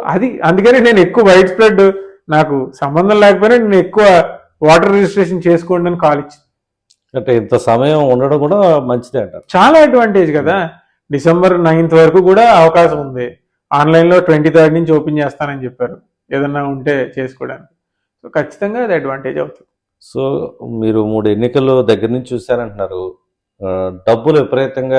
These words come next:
Speaker 2: ఖర్చు పెట్టారు. అలా ఖర్చు పెట్టిన వాళ్ళు నెగ్గలేదు, నెగ్గిన వాళ్ళు పని చేయలేదు. రెండు రకాలు ఉన్నాయి.
Speaker 1: ఆ.
Speaker 2: రెండు రకాల ఫలితాలు చూశారు.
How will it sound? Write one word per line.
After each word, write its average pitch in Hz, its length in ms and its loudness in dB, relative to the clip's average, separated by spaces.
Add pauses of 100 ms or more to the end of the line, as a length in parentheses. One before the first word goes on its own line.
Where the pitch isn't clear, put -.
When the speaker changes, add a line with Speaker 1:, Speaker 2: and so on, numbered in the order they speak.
(140)
Speaker 2:
ఖర్చు 104 260 -10
పెట్టారు. 101 360 -6 (320)
అలా 107 200 -4
ఖర్చు 101 240 -6
పెట్టిన 123 240 -8
వాళ్ళు 123 160 -2
నెగ్గలేదు, 123 520 2 (580)
నెగ్గిన 139 300 -2
వాళ్ళు 147 200 0
పని 127 160 0 (100)
చేయలేదు. 117 380 -2
రెండు 117 220 -2
రకాలు 123 360 0
ఉన్నాయి. 95 240 -8 (360)
Speaker 1:
ఆ. 151 100 -4 (300)
Speaker 2:
రెండు 117 180 -4 (100)
రకాల 127 280 0 (720)
ఫలితాలు 143 400 0
చూశారు. - 340 -4